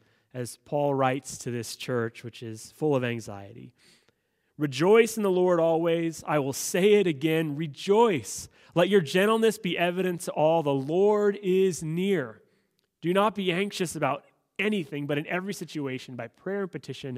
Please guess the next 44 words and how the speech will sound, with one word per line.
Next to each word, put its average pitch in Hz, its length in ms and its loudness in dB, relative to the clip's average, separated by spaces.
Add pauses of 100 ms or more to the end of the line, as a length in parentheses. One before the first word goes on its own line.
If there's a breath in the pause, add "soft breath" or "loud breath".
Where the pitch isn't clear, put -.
(340 loud breath)
with 147 220 -8
thanksgiving, 147 720 -4 (400 soft breath)
present 156 460 -4
your 180 140 -2
requests 156 500 -4
to 139 60 -12
God, 131 260 0
and 131 80 -4
the 127 60 -8
peace - 560 -6
of 143 120 -8
God, 131 320 -2
which 123 220 -10
transcends 135 800 -8
all 151 320 0
understanding, 123 720 -6 (220 loud breath)
will 139 100 -8
guard 135 300 -2
your 123 100 -8
hearts 147 460 0
and 139 80 -8
your 123 100 -8
minds 117 480 -8 (640 soft breath)
in 113 100 -14
Christ - 360 -14
Jesus." - 560 -20 (840)
And 139 120 -6
last 147 260 4
week, 151 200 -2
we 143 60 -4
looked 131 220 -4
some 131 140 -6
at 123 80 -8
the 131 40 -8
beginning 120 440 -6
of 113 80 -10
that 113 160 -12
passage, 113 440 -14
that 120 160 -12
the 120 120 -8
Lord 143 580 -6 (340 soft breath)
is 135 240 -8
near, 123 460 -6
that 117 140 -10